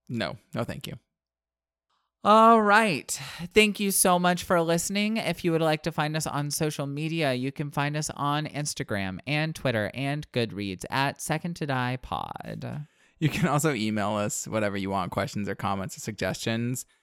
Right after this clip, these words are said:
Speaker 1: Uh, if you wanna talk about being in cult, I can talk to you about that. It's funny 'cause I joke about it now. It was actually a very traumatic <laughs> experience for me when I was younger, but it was so long ago. At this point, I don't care about it, and I will gladly discuss it with you. And you can do that by just emailing us at second to die pod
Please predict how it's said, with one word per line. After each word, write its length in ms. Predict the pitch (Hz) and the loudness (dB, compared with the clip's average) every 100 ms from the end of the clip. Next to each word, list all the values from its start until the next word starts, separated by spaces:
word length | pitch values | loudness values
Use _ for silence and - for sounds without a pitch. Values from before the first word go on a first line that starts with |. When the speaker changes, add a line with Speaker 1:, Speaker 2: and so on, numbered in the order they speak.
| _ _ _ _ - | _ _ _ _ 4
Speaker 1:
Uh, 240 | 120 107 | 4 4
if 140 | - - | 0 2
you 60 | |
wanna 140 | 156 156 | 4 4
talk 200 | 160 151 | 4 4
about 120 | 151 | 2
being 140 | 151 | 2
in 120 | 143 135 | 0 2
cult, 260 | 165 143 - _ _ _ 110 | 2 2 -6 _ _ _ 0
I 220 | 113 113 | 0 2
can 180 | - 113 | -2 0
talk 200 | 104 104 | 0 2
to 40 | |
you 40 | |
about 180 | 110 107 | 0 2
that. 180 | 117 123 - - | 2 2 -2 0
It's 160 | 156 - | 2 4
funny 160 | 190 | 4
'cause 180 | 175 143 - | 4 2 2
I 80 | 160 | 4
joke 180 | 156 226 | 6 8
about 160 | 160 | 8
it 100 | 127 | 6
now. 340 | 113 110 113 - _ | 6 4 4 0 _
It 140 | 160 262 | 4 6
was 100 | 147 | 6
actually 340 | 113 - 117 | 4 4 0
a 100 | 87 | 0
very 220 | - 110 | 0 0
traumatic 360 | - 107 104 - | 0 -2 -2 -2
<laughs> 20 | |
experience 440 | 113 - 107 107 | -4 -4 -4 -4
for 100 | - | -2
me 60 | 113 | -2
when 100 | 113 | 0
I 60 | 110 | 0
was 120 | 110 | -2
younger, 220 | 107 110 | -2 -2
but 180 | 92 107 | 0 2
it 100 | 104 | 2
was 120 | 101 | 0
so 140 | 98 | -4
long 220 | 90 85 92 | -4 -6 -4
ago. 340 | 95 92 87 | -2 -2 -2
At 120 | - - | -4 -4
this 120 | - | -6
point, 220 | - 87 | -4 -4
I 40 | |
don't 140 | 85 - | -6 -6
care 300 | - 90 87 - | -4 -4 -4 -8
about 320 | 87 80 92 | -4 -2 -2
it, 220 | 76 - _ | -8 -10 _
and 360 | 107 92 90 87 | -6 -4 -4 -2
I 220 | 87 87 101 _ _ _ _ _ _ - | -2 -2 -8 _ _ _ _ _ _ -4
will 100 | 156 | 0
gladly 340 | 190 202 135 | 2 4 2
discuss 380 | 107 - 101 101 | 0 0 0 0
it 60 | 92 | -4
with 160 | 107 | 0
you. 180 | 120 190 - _ _ _ _ | 2 2 -2 _ _ _ _
And 120 | 139 135 | -2 0
you 80 | |
can 100 | 127 | 2
do 80 | 127 | 2
that 140 | 123 117 | 4 4
by 140 | 123 | 4
just 180 | 117 117 | 2 -2
emailing 400 | 110 113 104 110 | 0 0 0 0
us 160 | 110 107 | -2 -2
at 100 | 107 | 0
second 240 | 107 107 | 0 0
to 60 | 104 | 0
die 140 | 101 | -2
pod 380 | - 104 104 - | 4 4 4 2